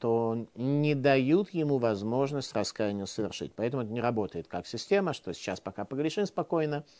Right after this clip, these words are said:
а потом уже перед смертью мы раскаемся. Как правило, это не получается, за исключением редчайших, редчайших особых людей, особых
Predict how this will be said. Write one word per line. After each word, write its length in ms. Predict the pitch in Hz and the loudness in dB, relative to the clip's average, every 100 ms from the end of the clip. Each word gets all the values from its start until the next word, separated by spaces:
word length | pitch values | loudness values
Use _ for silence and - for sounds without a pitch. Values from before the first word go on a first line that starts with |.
| - - - | -20 -20 -6
а 100 | 135 | 0
потом 340 | 127 143 214 208 | 2 6 6 6
уже 160 | 151 | 4
перед 260 | 143 139 135 | 2 0 -2
смертью 720 | - 185 185 180 160 151 143 | -2 0 0 0 2 4 4
мы 680 | 135 131 135 135 131 131 123 | 2 0 2 2 2 2 4
раскаемся. 600 | 117 - 98 80 82 - | 4 4 0 0 -2 -6
Как 180 | 120 123 | -6 2
правило, 340 | 175 185 160 | 6 8 8
это 160 | 127 120 | 6 0
не 60 | |
получается, 960 | 110 123 127 170 175 165 - - 135 - - - - - - - - | -2 -2 0 0 2 0 -4 -2 -2 -4 -12 -20 -20 -20 -20 -10 0
за 100 | 131 | 0
исключением 720 | - 127 180 185 180 175 165 - _ - | 2 -2 2 2 2 0 -4 -10 _ -4
редчайших, 1080 | 117 123 - - 156 151 139 - 135 - - | -2 0 -2 4 8 8 8 2 0 -2 -6
редчайших 960 | 107 104 - - - 117 117 - 113 - | -2 -2 -2 -6 0 2 2 0 -4 -4
особых 640 | 107 - - 127 104 107 110 | -4 -2 2 2 2 -2 -2
людей, 360 | 98 78 78 | -4 -4 -6
особых 600 | - - - 131 139 - | -6 -6 2 2 2 -4